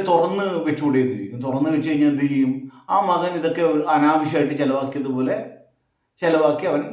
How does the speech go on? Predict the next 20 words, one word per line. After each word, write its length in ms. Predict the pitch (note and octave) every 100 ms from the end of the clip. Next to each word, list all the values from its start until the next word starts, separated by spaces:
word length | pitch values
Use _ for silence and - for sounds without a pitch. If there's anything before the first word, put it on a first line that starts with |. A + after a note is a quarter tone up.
| - - _ _ _ _ _ _ _
നിഷ്പ്രഭനാവും. 640 | D3 - B2+ B2+ - - - _ _ _ _ _ _ _ _ _ _ _
ഒളിച്ചു 240 | C3 C#3+ G#3
വെച്ചാൽ 200 | A3 A3 G#3+
എന്താ 140 | G3
ഉണ്ടാവുക? 320 | F#3+ F#3 E3+ D3+ - - - _ _ _
ആപത്ത് 560 | - C#3 F3 F#3+ G#3 G#3 D#3
കാലത്ത് 260 | C3+ B2 C3
ഉപകരിക്കും 460 | A2 G#2+ G#2 G2 F2
എന്നുള്ളതാണ്. 400 | D#2 - - _ _ _ _ _ _ _ _ _ _ _ _ _ _ -
അതുകൊണ്ടാണ് 440 | C#3+ F#3 E3+ D#3+ D3
ഈ 40 | D3+ C#3
രഹസ്യം 440 | D3+ F#3+ F#3+ A3 D#3+
എന്നിതിനെ 320 | B2+ A#2+ A#2 A2 F#2+
പറയുന്നത്. 360 | F2 E2 - D2+
ജ്യോതിശാസ്ത്രം 840 | A2 C#3+ D3 - C3+ C3+ C3 C3+ C3 B2
ഏതത് 260 | B2+ B2+ B2+ A#2
രഹസ്യം 540 | B2 A#2+ - C3+ B2+ A#2+ - - _
എന്ന് 140 | A#2 A2+
പറയുന്നതാണ്. 580 | G2+ G2+ G#2+ - - _ _ _ _ _ _ _ _ _ _ _ _ _ _ _ _ _ _ _ _ -
അപ്പോ 200 | A#3